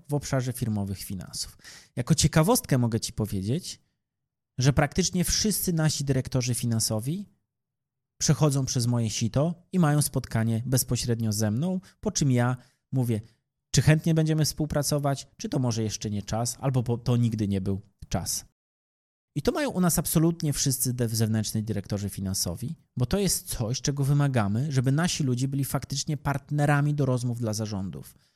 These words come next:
To, na czym szczególnie mi zależy, żeby nie dawać juniorów na projekty,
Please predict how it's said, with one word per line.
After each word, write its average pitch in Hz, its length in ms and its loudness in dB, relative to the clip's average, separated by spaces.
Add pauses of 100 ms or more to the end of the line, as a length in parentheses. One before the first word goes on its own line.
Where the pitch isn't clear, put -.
(360)
To, 151 140 6
na 180 120 2
czym 143 160 -4
szczególnie 135 480 -4
mi 123 100 -2
zależy, 117 560 -4 (260)
żeby 131 240 2
nie 156 120 2
dawać 156 440 0
juniorów 135 480 0
na 127 80 -4
projekty, 120 600 -2